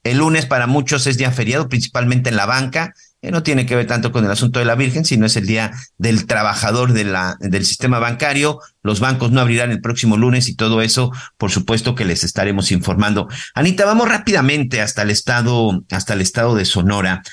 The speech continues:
porque, eh, principalmente en Guaymas, ya lo veíamos y lo estuvimos aquí reportando acerca de los, de estos enfrentamientos y sobre todo de estas bales-, balaceras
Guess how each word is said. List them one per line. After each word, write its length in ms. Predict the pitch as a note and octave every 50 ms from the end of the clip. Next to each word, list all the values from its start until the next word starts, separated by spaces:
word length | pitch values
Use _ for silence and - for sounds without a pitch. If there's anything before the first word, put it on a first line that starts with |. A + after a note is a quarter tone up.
| - - - _ _ _ -
porque, 600 | B2 B2+ C3 B2+ B2+ B2+ - B2 B2 C3+ C3 B2+
eh, 600 | A#2+ A2+ A2 G#2 G#2 G#2 G2+ G2+ G2 G2 G2+ G2 F#2+
principalmente 640 | - G#2 F#2+ - A#2 - D3+ D3+ C3+ C3+ C3 B2+ B2+
en 120 | A2 G2+ F#2+
Guaymas, 560 | G#2 G#2 G#2 G#2 G2+ A2 A#2+ C#3 C#3 - -
ya 220 | - B2+ C#3 E3+ F#3
lo 100 | G3+ F3
veíamos 460 | C3+ B2+ A#2+ B2 B2 C3 C#3 B2+ B2
y 20 |
lo 80 | G#2+ G2+
estuvimos 460 | G2+ - G#2 G#2+ A2+ A#2+ B2+ B2 A#2+
aquí 200 | F#2 - - G2+
reportando 800 | F#2+ A2+ F#2+ - - F2 - - G#2 F#2 F2+ E2+ F2 F#2 F2+ - - - - - - -
acerca 420 | F#2+ G2+ - C3+ B2+ B2+ B2 D3+
de 80 | C#3 A#2+
los, 140 | G#2+ A2+ A2+ - - -
de 140 | G#2 A#2+
estos 240 | A#2+ B2 - C3 B2+
enfrentamientos 1000 | C#3 A#2 - G#2+ G#2 F#2 F#2 F2+ F2+ F#2+ G#2 A2 G#2+ G#2 F#2+ - G2+ F#2+ F#2 -
y 60 | F#2+
sobre 200 | - B2 G#2+ G#2+
todo 280 | - - B2+ C3 C3+ A#2
de 60 | A2+
estas 220 | A#2+ - C3 A#2
bales-, 320 | G2+ F#2+ F2+ D#2+ - - - -
balaceras 680 | F#2 F#2 F2+ E2 E2 - - B2 F#2+ E2+ E2+ F2+ -